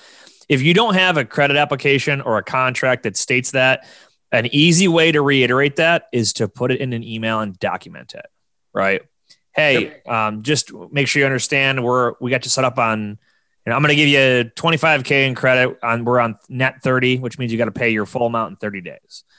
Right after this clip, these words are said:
Speaker 2: And they can just respond, "Received and agreed."
Speaker 1: Yep.
Speaker 2: And that works.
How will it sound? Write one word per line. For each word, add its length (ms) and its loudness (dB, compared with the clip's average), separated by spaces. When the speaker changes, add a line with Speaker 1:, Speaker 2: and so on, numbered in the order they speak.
Speaker 2:
And 140 4
they 60 2
can 120 2
just 160 2
respond, 400 2
"Received 380 2
and 100 2
agreed." 420 -2
Speaker 1:
Yep. 160 2
Speaker 2:
And 40 2
that 100 0
works. 400 -4